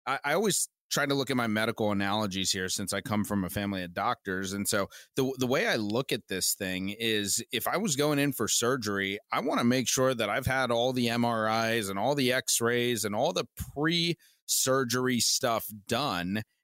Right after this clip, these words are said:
as thoroughly as possible before I go in for that procedure, right? Because that's gonna allow the doctor to do everything possible to make sure that that surgery is successful. Why is your retirement any different?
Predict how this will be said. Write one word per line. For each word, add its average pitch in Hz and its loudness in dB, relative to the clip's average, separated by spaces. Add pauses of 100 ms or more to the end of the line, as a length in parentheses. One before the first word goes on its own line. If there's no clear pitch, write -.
as 127 0
thoroughly 156 2
as 95 0
possible 113 2
before 139 2
I 131 2
go 127 2
in 127 4
for 127 2
that 120 2
procedure, 135 -2 (220)
right? 107 -2
Because 131 0
that's 160 0
gonna 151 0 (160)
allow 117 2
the 131 0
doctor 104 -2 (380)
to 139 0
do 135 2
everything 131 0
possible 117 2
to 110 0
make 113 2
sure 117 2
that 104 0
that 104 0
surgery 104 0
is 92 0
successful. 104 -2
Why 120 2
is 190 0
your 196 0
retirement 113 0 (440)
any 151 2
different? 101 -2